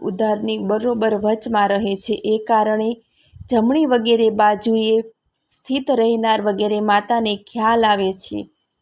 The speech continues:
દરેક અંગ પ્રત્યંગ આ ભાગમાં સૂક્ષ્મમાં સૂક્ષ્મ અવયવો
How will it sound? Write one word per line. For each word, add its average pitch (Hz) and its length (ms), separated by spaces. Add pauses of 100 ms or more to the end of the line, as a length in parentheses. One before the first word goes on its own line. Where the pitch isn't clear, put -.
દરેક 277 340 (180)
અંગ 254 260
પ્રત્યંગ 226 580 (160)
આ 208 180 (540)
ભાગમાં 220 520
સૂક્ષ્મમાં 208 720
સૂક્ષ્મ 240 560 (160)
અવયવો 214 540